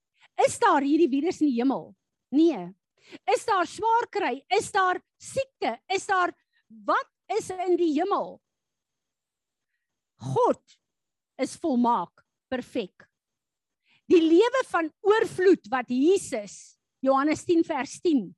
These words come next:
vir ons kom gee het, beteken nie ons het op aarde nie trials en tribulations nie.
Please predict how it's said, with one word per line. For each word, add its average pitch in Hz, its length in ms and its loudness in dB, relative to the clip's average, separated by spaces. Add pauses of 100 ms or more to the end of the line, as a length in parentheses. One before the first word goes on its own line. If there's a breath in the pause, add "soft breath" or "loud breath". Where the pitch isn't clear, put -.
(400)
vir 339 160 -4
ons 349 280 0
kom 294 180 -2
gee 349 360 -4
het, - 80 -20 (840)
beteken 392 680 2
nie 339 400 2 (100)
ons 359 240 2
het 311 140 -2
op 240 180 -8
aarde 359 540 0 (260)
nie 320 280 -2
trials 330 360 -10
en 311 120 -6
tribulations 262 840 -8
nie. - 140 -12